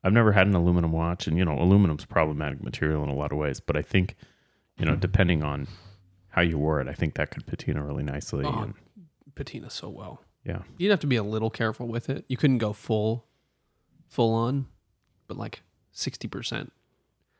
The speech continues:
Speaker 2: would lead to some really good, uh, wear marks.
Speaker 1: Now, to the extent that you're gonna,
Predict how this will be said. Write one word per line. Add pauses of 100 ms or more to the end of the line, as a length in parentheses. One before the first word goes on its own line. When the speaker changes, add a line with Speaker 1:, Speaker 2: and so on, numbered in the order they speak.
(540)
Speaker 2:
would
lead
to
some
really
good, (1600)
uh, (180)
wear
marks. (680)
Speaker 1:
Now,
to
the
extent
that
you're
gonna,